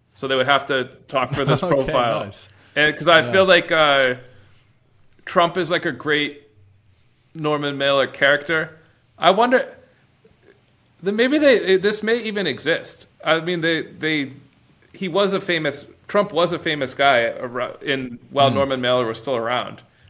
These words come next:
Speaker 1: Um, but I just feel like, uh, he,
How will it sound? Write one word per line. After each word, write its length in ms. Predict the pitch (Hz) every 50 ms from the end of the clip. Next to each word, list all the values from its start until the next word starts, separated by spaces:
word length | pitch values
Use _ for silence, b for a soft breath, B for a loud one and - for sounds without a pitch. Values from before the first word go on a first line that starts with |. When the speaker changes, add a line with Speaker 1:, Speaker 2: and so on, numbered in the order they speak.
| b b -
Speaker 1:
Um, 340 | 131 135 131 123 117 117 113
but 100 | - 131
I 80 | 131 127
just 240 | 123 131 143 139 -
feel 140 | - 151 139
like, 240 | 135 127 127 127 -
uh, 440 | 127 120 117 113 110 110 110 107 110 - - b b b b b b b b _ _ _ _ _ _
he, 640 | _ _ - 160 147 139 139 139 139 131 127 117